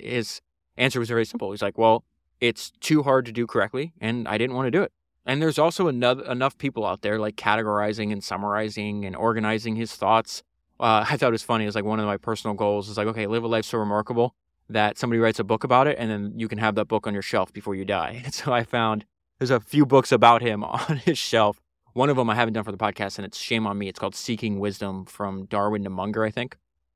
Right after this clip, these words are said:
Um, so th-, I, I'll do that soon. Uh, maybe I'll,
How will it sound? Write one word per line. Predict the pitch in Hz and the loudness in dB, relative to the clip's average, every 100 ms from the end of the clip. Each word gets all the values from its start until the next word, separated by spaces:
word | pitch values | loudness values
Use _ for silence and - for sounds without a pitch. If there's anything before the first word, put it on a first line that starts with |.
| _ _ _ _ | _ _ _ _
Um, | 113 104 92 92 - | 0 2 2 -2 -10
so | - 120 - 104 | -6 -6 -6 -10
th-, | 110 | -12
I, | - 104 | -4 -2
I'll | - 113 | 0 0
do | 113 | 0
that | 87 - | -4 -6
soon. | - 98 98 - _ _ - | -8 -6 -8 -14 _ _ -6
Uh, | 101 98 | -4 -2
maybe | 127 143 | -2 0
I'll, | 107 | -2